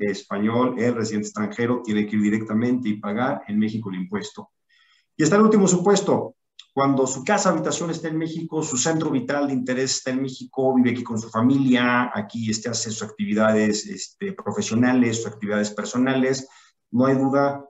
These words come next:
que el nexo es más fuerte en ese caso. Cuando ya se hace una persona residente fiscal de México,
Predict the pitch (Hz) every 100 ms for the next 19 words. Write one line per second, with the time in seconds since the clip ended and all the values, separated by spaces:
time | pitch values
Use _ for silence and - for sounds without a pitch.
0 | _ 120 113 123 120 113 110 110 110 -
1 | 131 123 107 101 98 107 120 117 - -
2 | - _ _ _ _ _ _ _ 120 120
3 | 120 127 127 170 175 170 151 170 165 156
4 | 120 135 135 131 - 110 120 110 - -
5 | 113 110 107 107 113 113 127 135